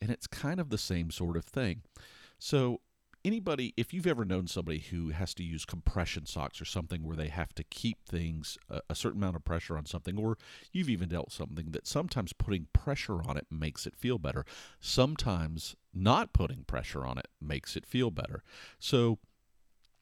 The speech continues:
it's the same thing when you s-, like, let's take arthritis for an example, and it's a lot believed about how th-,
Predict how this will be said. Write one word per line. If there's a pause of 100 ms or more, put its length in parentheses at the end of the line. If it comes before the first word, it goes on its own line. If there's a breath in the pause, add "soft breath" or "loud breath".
(140)
it's
the
same
thing
when
you
s-, (180)
like,
let's
take
arthritis
for
an
example, (460 loud breath)
and
it's (200)
a
lot
believed
about
how (480 soft breath)
th-,